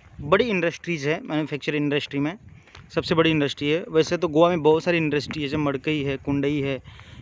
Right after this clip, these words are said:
पिलरनी है, मापसा, अ, क्या बोलते हैं उसको,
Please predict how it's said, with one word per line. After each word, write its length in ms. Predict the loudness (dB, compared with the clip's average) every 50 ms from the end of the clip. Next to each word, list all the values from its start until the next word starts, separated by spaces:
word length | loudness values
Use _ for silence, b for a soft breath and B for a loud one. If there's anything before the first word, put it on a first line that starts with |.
| B -4 0
पिलरनी 420 | 4 6 6 8 8 6 6 4
है, 460 | 4 2 0 -2 -4 -6 -8 -10 -4
मापसा, 500 | -2 -2 -2 -2 -2 0 2 2 2 0 B B B B B B B _ -12
अ, 60 | -12 -12 -12 -16 -16 -16 -16 B B B B B -20 -20 _
क्या 140 | 2 4 4
बोलते 300 | 4 4 2 2 2 0
हैं 60 | 0
उसको, 360 | 0 -2 -2 0 2 2 2